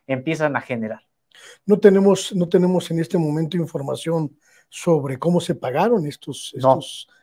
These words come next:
Speaker 2: eh, taxis aéreos.
Speaker 1: No los tenemos, eh, obviamente, pues ya ves que Marcelo Ebrard no quiere hablar con Contralínea, por algo será, pero, eh,
Speaker 2: <laughs>
Speaker 1: la verdad es que Marcelo Ebrard, pues, no, no ha querido dar la cara sobre ningún asunto prácticamente de los que,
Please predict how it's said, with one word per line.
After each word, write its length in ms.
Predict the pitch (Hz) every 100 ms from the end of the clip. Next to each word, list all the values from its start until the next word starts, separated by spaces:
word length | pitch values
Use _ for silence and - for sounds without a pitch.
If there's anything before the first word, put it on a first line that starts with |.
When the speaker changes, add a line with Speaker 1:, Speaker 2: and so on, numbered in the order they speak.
| _ -
Speaker 2:
eh, 160 | 117
taxis 420 | - 160 - -
aéreos. 640 | 117 147 202 254 - - -
Speaker 1:
No 160 | 143
los 160 | 208 202
tenemos, 480 | 185 190 196 240 254
eh, 160 | 135 127
obviamente, 580 | 151 170 156 165 165
pues 160 | - 120
ya 100 | 139
ves 140 | 143
que 100 | -
Marcelo 320 | 120 113 147 135
Ebrard 240 | 135 139
no 120 | 143
quiere 340 | 143 143 135 123
hablar 240 | 131 139
con 140 | 131 127
Contralínea, 640 | 117 113 117 151 139 165
por 160 | - 127
algo 200 | 139 123
será, 400 | 117 123 160 - _ _ _ _ -
pero, 380 | 147 160 160 190 165
eh, 180 | 139 135
Speaker 2:
<laughs> 140 | 135
Speaker 1:
la 200 | 139 139
verdad 420 | 139 139 151 165 170
es 180 | 180
que 280 | - 160 190 190
Marcelo 420 | 139 135 165 175
Ebrard, 220 | 156 180
pues, 140 | 143 135
no, 260 | 156 190 151
no 100 | 170
ha 80 |
querido 320 | - 165 165 151
dar 160 | 170
la 160 | 160 143
cara 320 | 139 147 160
sobre 320 | - 123 123
ningún 380 | 123 127 156 269
asunto 420 | 180 190 190 151
prácticamente 800 | 143 160 - 156 123 131 151 147
de 100 | 143
los 160 | 151 147
que, 200 | 156